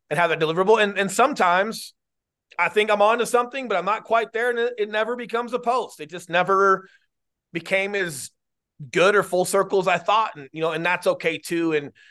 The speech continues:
I just think we should protect it more, right? So, like, when I was pushing you on that a little bit, it was like, "Nah, you, I can tell by you writing, like, you're, ah, you're better than that. There's more, there's something more specific you could speak to."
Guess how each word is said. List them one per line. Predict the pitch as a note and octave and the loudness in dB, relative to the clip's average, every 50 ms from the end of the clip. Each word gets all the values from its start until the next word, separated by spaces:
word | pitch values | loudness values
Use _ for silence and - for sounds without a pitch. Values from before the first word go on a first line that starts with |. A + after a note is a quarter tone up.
| _ _ _ _ _ _ _ _ _ _ _ _ _ _ _ _ _ _ _ _ _ _ _ _ - | _ _ _ _ _ _ _ _ _ _ _ _ _ _ _ _ _ _ _ _ _ _ _ _ -2
I | D#3+ F3 F3+ | 0 0 0
just | F#3 E3+ - | 0 -2 -2
think | G#3 F#3+ F3 | -2 0 0
we | F#3 | -2
should | E3+ - D#3 C#3 | -6 -6 -6 -8
protect | C3+ - - - D3+ - - D3+ | -10 -8 -2 0 0 0 0 -4
it | C3 - - | -6 -6 -4
more, | D3 C#3+ C#3 A#2 E2 - - - - | -4 -4 -4 -4 -6 -12 -14 -14 -10
right? | - A#2+ B2 B2+ B2+ - | -4 -2 0 0 -2 -2
So, | - C#3+ C3+ | 0 2 4
like, | C#3 B2+ - | 4 4 4
when | D#3 D3+ | 2 2
I | C#3+ | 2
was | C3+ - | 2 -2
pushing | - - E3 - - C#3 C#3 | -4 -6 -6 -4 -6 -8 -4
you | D3 D3 | -2 0
on | C3+ B2+ C3 | 0 0 0
that | C3 - B2+ | -2 -2 -2
a | B2 | -2
little | C3 C#3+ D3+ D3 | 0 2 0 2
bit, | C3+ C#3 C3+ | 2 0 0
it | C3 | -2
was | B2+ C3 C3 | -2 -4 -4
like, | C3 C3 C3 | -4 -4 -2
"Nah, | D#3+ E3+ E3+ E3+ E3+ | 0 0 2 2 2
you, | F3 E3+ E3+ F3 - - - - | 2 0 -4 -8 -12 -16 -6 -2
I | - G#3+ | -2 0
can | - A3 | -2 0
tell | - - A3 G#3+ | 2 4 4 6
by | G#3+ G3+ G3+ F#3+ F3 F3+ | 6 6 6 4 2 -2
you | D#3 F3 F#3 | -10 -8 -2
writing, | E3 D#3+ F3 F#3 - E3 E3 | 0 0 0 0 -2 -6 -6
like, | E3+ F3 F3 | -6 -6 -8
you're, | - C#4 G3+ - | -10 -18 -10 -4
ah, | B3+ A#3+ A#3 A#3+ A#3 | 0 4 4 6 4
you're | A#3 B3 B3 F#3+ | 4 2 -2 -2
better | D#3+ D3+ C#3+ C#3+ | -2 -2 -2 -2
than | C3 C3+ | -4 -4
that. | C3 C3 - - - _ _ _ _ _ _ _ _ - | -4 -4 -4 -4 -8 _ _ _ _ _ _ _ _ -8
There's | - G3 F3+ | -6 -6 -2
more, | F#3+ F3 E3 D#3+ D#3+ | 0 2 2 2 0
there's | D#3+ E3+ F3 | -4 -8 -4
something | F#3 F3+ E3 D#3 | -4 -4 -2 -2
more | D3+ C#3+ | -2 -2
specific | C#3 - - C3 - - C3+ B2 A#2 G#2+ - | -2 -4 -12 -14 -8 -6 -6 -6 -6 -10 -18
you | B2 A2+ | -18 -18
could | - A2 | -18 -18
speak | - - A#2+ - - | -16 -14 -14 -14 -14
to." | - A#2 | -16 -18